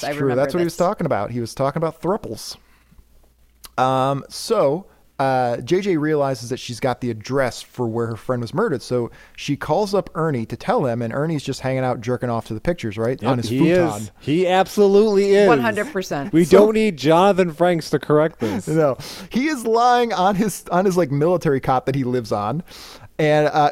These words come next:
Speaker 1: <laughs> with his short white boxers,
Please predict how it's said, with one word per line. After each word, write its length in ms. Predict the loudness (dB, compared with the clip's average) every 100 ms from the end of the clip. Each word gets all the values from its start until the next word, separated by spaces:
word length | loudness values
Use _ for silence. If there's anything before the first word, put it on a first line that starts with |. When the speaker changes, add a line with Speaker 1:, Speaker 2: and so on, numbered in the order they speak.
| 2
Speaker 1:
<laughs> 120 | 0
with 160 | 2 4
his 220 | 2 0
short 560 | -6 -8 -2 0 0 0
white 260 | -2 2
boxers, 720 | 2 2 2 -2 -2 -6 -12